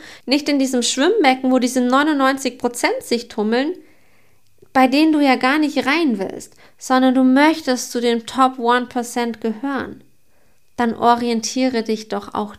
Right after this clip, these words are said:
daran. Und deswegen ist für mich einer der wichtigsten Punkte ein ganz klares, wo bekomme ich meine Inspiration her?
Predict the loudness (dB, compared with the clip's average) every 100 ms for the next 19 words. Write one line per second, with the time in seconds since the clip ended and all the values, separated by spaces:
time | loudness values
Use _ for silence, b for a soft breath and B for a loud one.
0 | -6 -2 -2 -4 -8 -12 B B B -4
1 | -2 0 0 -2 -2 -2 -4 -6 -2 2
2 | 2 2 0 0 -2 -2 -6 -8 -10 -8
3 | -2 -2 -2 -6 -4 -4 -2 0 0 -2
4 | -6 -10 -8 -2 0 0 0 -2 -2 -6
5 | -14 B B B 0 2 2 0 -2 0
6 | 0 0 -2 -4 -4 -2 0 -2 -6 -10
7 | -10 -10 -12 -8 -6 -6 -10 -14